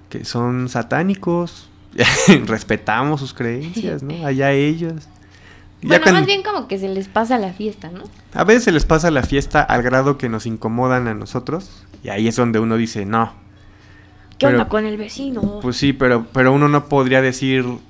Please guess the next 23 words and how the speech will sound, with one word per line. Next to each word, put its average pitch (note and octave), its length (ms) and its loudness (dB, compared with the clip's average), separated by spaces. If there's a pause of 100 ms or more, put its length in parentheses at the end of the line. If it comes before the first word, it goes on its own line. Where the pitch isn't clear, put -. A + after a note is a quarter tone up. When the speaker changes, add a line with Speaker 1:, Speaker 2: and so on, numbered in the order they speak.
(280)
Speaker 1:
o B2+ 120 -4
sea, B2+ 340 2 (420)
puedes F#3+ 320 0
ir F3+ 120 4
a F3 80 8
reclamarle, C3 640 0
"Güey, C3 320 0 (1600)
tu C3+ 100 0
música D3 640 4
me D3 120 0
está B2 200 -6
molestando", B2 680 -4 (500)
pero A#2+ 160 4
no B2 160 2
decirle, B2 580 0 (180)
"El B2+ 240 0
tipo G3+ 380 2
de E3+ 80 6
música E3+ 540 0
que D3 100 -6
te B2 140 -2
gusta", C#3+ 420 -6
Speaker 2:
Ujú. B2+ 100 -12